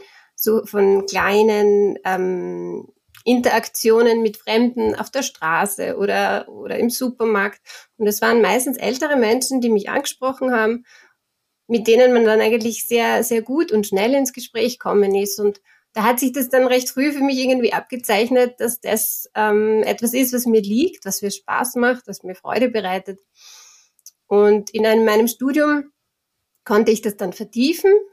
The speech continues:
Da hatte ich dann, ähm, Seminare auch zum Älterwerden in Österreich und da hat sich das so ein bisschen geformt, würde ich mal sagen. Und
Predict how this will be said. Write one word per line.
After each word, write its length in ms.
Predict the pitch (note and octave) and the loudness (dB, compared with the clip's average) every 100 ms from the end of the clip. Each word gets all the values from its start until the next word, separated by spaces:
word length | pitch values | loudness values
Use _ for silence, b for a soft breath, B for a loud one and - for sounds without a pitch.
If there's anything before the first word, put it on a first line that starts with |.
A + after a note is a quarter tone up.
| - | -10
Da 140 | G#3 | -4
hatte 220 | G3 G3 | -4 -4
ich 180 | F#3+ F#3+ | -8 -6
dann, 420 | F#3+ F#3 F#3 F3+ F3 | -2 0 0 -2 -2
ähm, 600 | F3 F3 F3 F3 E3+ - | -2 -2 -6 -6 -10 -10
Seminare 800 | F#3+ F3+ F3 D#3+ A#3 B3 - G#3+ | -6 -4 -2 0 0 0 -2 -2
auch 180 | A3 - | -4 -8
zum 240 | - F#3+ - _ _ | -10 -10 -10 _ _
Älterwerden 640 | - A#3+ A#3+ G3+ E3+ D#3+ | -4 -2 -2 -4 -4 -6
in 120 | E3+ - | -6 -4
Österreich 840 | C#4 C4+ A3+ G#3 G3 G3+ G#3 F3+ | -4 -4 -4 -2 0 -2 -4 -6
und 180 | E3+ - B B B B _ | -10 -10 B B B B _
da 100 | A3 | -6
hat 140 | F#3+ G3 | -4 -2
sich 140 | B3 | -2
das 220 | G#3+ A#3 | 0 0
so 80 | G#3+ | 0
ein 180 | G#3 A#3+ | 0 0
bisschen 400 | A3+ A3+ - A3 | 0 -2 2 2
geformt, 600 | A#3 - D3 D3+ D#3 - | 2 -6 -4 -4 -6 -14
würde 160 | D#3 - | -20 -18
ich 100 | - | -14
mal 120 | G3 | -10
sagen. 360 | E3 D3 E3+ | -6 -6 -8
Und 180 | E3+ F3 | -10 -14